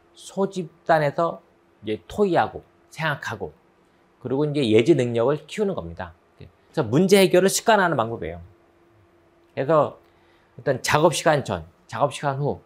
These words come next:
혹은 또 별도의 시간을 만들어서 이렇게 티-, 팀이 모여서 이제 하는 거죠. 자, 이거는 원칙이 있다는 거죠, 원칙. 포라운드, 문제 해결의 사 단계.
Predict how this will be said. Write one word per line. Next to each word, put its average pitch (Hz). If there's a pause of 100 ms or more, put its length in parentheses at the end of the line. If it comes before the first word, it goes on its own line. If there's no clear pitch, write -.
혹은 185
또 -
별도의 127
시간을 156
만들어서 110
이렇게 139 (440)
티-, -
팀이 202
모여서 113
이제 92
하는 170
거죠. 85 (1160)
자, 160
이거는 170
원칙이 175
있다는 143
거죠, 98
원칙. 104 (840)
포라운드, 196
문제 185
해결의 180
사 165
단계. 131